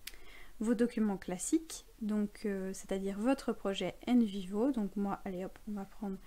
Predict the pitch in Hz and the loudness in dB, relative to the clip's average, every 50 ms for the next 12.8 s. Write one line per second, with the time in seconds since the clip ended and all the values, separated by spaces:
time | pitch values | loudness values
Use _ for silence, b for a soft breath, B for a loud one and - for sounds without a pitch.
0 | B B B B B B B B - 214 233 240 240 220 - - - 190 180 185 | B B B B B B B B 2 4 6 6 6 4 2 -2 -6 -4 -4 -4
1 | 180 - - 185 185 180 - - - 196 196 196 180 175 165 - - - 202 220 | -6 -4 -4 -4 -4 -4 -6 -4 -4 -4 -2 -2 -2 -2 -4 -4 -4 0 2 2
2 | 285 349 - - - - - - - - - - - - - - - 196 185 175 | 2 2 -2 -6 -16 -16 -16 -18 -18 -18 -18 -16 -16 -16 -14 -10 -8 -8 -6 -6
3 | 170 180 185 220 277 349 349 B B B B B B B B B B B - - | -4 0 2 4 4 4 2 B B B B B B B B B B B -14 -8
4 | - - 190 185 151 - - - - - - - - - - - - - - 151 | -4 -4 -2 -2 -4 -8 -12 -20 -20 -20 -20 -20 -18 -16 -14 -14 -12 -8 -8 -8
5 | 156 - - 220 214 196 185 165 147 - - - - - - - - 269 294 285 | -6 -2 0 0 0 0 -2 -4 -6 -6 -8 -8 -8 -10 -8 -6 -4 -2 -2 -2
6 | 220 214 190 170 165 160 175 196 - - - 196 - - - - - 196 190 - | -2 -4 -4 -4 -4 -4 -4 -6 -6 -4 -4 -4 -4 -6 -8 -6 -6 -6 -6 -6
7 | 214 202 - - 254 233 220 226 240 220 233 247 262 262 226 202 196 196 196 190 | -8 -2 4 6 6 8 8 6 6 6 8 8 8 8 6 4 0 -2 -2 -2
8 | 185 196 214 220 214 - - - 196 196 196 196 - - 208 180 - - - 254 | -2 -2 -2 -2 -2 -4 -10 -8 -4 -2 -2 -2 -2 -6 -6 -4 -2 0 0 0
9 | 247 - - - - 175 170 - - - - 165 160 - 143 165 - - - 170 | 0 0 -4 -2 -2 -2 -2 -4 -6 -6 -4 -4 -4 -4 -4 -6 -4 -6 -6 -8
10 | 185 - 180 190 196 190 190 - B B B B B B B B B B B B | -6 -6 -6 -4 -2 -4 -4 -6 B B B B B B B B B B B B
11 | B B - - 226 220 214 202 185 - - - - 202 196 208 202 185 190 180 | B B -2 2 2 4 4 2 2 0 -4 -4 -4 -2 0 0 0 0 -2 -4
12 | - - - - - - - - - 226 220 208 196 185 190 | -4 -6 -8 -12 -12 -12 -6 0 4 4 6 6 4 2 0